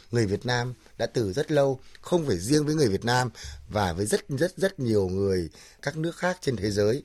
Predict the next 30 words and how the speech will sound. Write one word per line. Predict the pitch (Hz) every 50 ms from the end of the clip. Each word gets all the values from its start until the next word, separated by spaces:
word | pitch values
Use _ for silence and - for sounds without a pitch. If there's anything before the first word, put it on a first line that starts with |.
| - - - - - - - - - -
đều | 139 139 131 123 117 104
công | - - 139 135 139
nhận, | 135 131 - - _ _ _ - - - - - _ _
đều | - 127 131 123 117 110 -
yêu | 123 151 147
mến | 143 135 123 123 -
tà | - 117
áo | 95 95 104
dài | 113 117 110 101 95 87 - - - - - -
và | - 78 92 101 98 92 90
luôn | 101 123 135 135
luôn | 139 135 127
nghĩ | 123 143
rằng | - 147 120 104
là | 92 90 82 - - - - - _ _ _ _ _ _
tà | - 120 120
áo | 107 98 110
dài | 127 147 131 110
Việt | 95 98 -
Nam | 120 123 127 131 127 117 110 _ _ _ _ _ _ _ -
là | - 113 117 110
một | 107 113 113 101 - -
cái | 104 117
gì | 123 139 127
đó | 107 107 98 92 101 110 127 - _ _ _ _ -
nó | 101 107 113 113 123 135 - _ _ _
hấp | - 139 160 - -
dẫn | 143 135 190 214 208 220 - - _ _ -
người | 113 113
ta, | 107 - 135 135 135 135 131